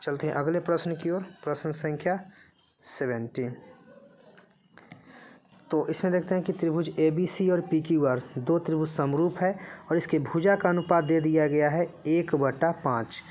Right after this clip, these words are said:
और आपसे इसके क्षेत्रफल का अनुपात पूछा जा रहा है। तो आप जानते होंगे कि दो समरूप त्रिभुज के, दो समरूप त्रिभुज के क्षेत्रफल का अनुपात दो समरूप त्रिभुज के क्षेत्रफल का अनुपात उनकी संगत भुजाओं के अनुपात के वर्ग के बराबर होता है।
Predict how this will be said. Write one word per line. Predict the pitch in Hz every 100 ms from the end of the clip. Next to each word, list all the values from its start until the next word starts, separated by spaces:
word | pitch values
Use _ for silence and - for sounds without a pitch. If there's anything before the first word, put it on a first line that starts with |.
| - - -
और | 147
आपसे | - 170 - 170
इसके | - 165
क्षेत्रफल | 156 - 180 180 196 190
का | 165
अनुपात | 151 151 139 139
पूछा | 139 131 123
जा | 117
रहा | 117 113
है। | 117 - - - -
तो |
आप | 135 143
जानते | 135 151 156 185
होंगे | 175 180 180
कि | - 143
दो | 160 180
समरूप | 180 160 156 165 175 -
त्रिभुज | 156 135 135 -
के, | 135 117 - - - - - - _ -
दो | 147
समरूप | 156 156 151 175 180
त्रिभुज | 160 160 156
के | - 151
क्षेत्रफल | 156 - - - - - - 165 175 185 196
का | 190 160
अनुपात | 135 131 127 117 107 - - - -
दो | 120 147
समरूप | 143 143 147 160
त्रिभुज | 160 147 151
के | 147
क्षेत्रफल | 143 151 151 147 170
का | 165
अनुपात | 139 135 147 156 - - - 160
उनकी | 156 160
संगत | 156 170 175 202 196
भुजाओं | 147 156 151 165 170 185
के | - 160 156
अनुपात | 147 156 156 160 165 -
के | 147
वर्ग | 131 139 156 156
के | 135
बराबर | 120 117 117
होता | 120 120 123
है। | 127